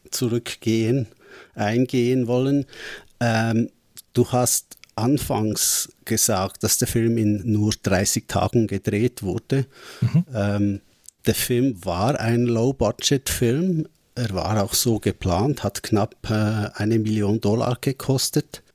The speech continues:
Speaker 1: war aber einer der ersten, die eine weite Distribution mit dreihundert Theatern, also dreihundert Kinos, an einem Tag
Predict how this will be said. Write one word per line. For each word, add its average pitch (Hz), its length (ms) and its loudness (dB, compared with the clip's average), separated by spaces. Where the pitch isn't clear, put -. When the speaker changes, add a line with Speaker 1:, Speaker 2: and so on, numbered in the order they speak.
Speaker 1:
war 104 360 0
aber 151 280 0
einer 135 240 0
der - 200 -4
ersten, 139 880 0
die 123 200 2
eine 107 400 0
weite 135 480 0
Distribution 127 1160 0
mit 120 220 -2
dreihundert 123 580 0
Theatern, 117 720 0
also 95 280 -2
dreihundert 104 480 2
Kinos, 131 580 0
an 110 200 -2
einem 117 460 0
Tag - 520 -4